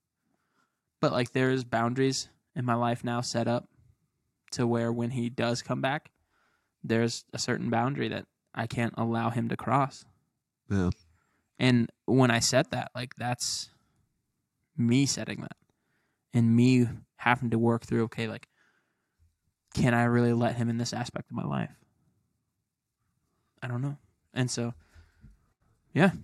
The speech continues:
Speaker 2: Yeah. I kinda w-, I, I really wish I had therapy when I was younger.
Speaker 1: Bro.
Speaker 2: I have such a distrust in people
Speaker 1: Yeah.
Speaker 2: that I, I just can't go to a therapist. And what, part of the reason I distrust therapists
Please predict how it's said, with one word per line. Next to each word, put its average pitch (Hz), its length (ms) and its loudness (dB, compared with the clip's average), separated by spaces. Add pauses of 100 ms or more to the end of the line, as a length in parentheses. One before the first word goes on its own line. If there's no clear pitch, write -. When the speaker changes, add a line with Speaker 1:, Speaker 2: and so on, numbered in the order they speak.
(260)
Speaker 2:
Yeah. 98 120 -2 (480)
I 107 100 0
kinda 147 220 4
w-, 113 200 0
I, 90 80 0
I 92 160 0
really 117 280 4
wish 98 260 4
I 85 100 0
had 85 320 -2
therapy 87 580 -4 (200)
when 98 120 -12
I 98 120 -8
was 98 140 -14
younger. 90 360 -8
Speaker 1:
Bro. 170 540 0 (340)
Speaker 2:
I 117 140 6
have 123 400 6
such 117 320 2
a 95 40 4
distrust 98 800 2
in 90 140 -2
people 98 640 4 (400)
Speaker 1:
Yeah. 131 220 -16
Speaker 2:
that 87 100 2
I, 85 200 2
I 98 40 2
just 92 240 0
can't - 280 -4
go 82 180 0
to 82 80 2
a 87 80 -4
therapist. 95 600 0
And 90 120 -2
what, 90 140 -2 (380)
part 113 120 6
of 120 40 8
the - 40 8
reason 104 180 4
I 95 60 4
distrust 90 440 -2
therapists 110 380 4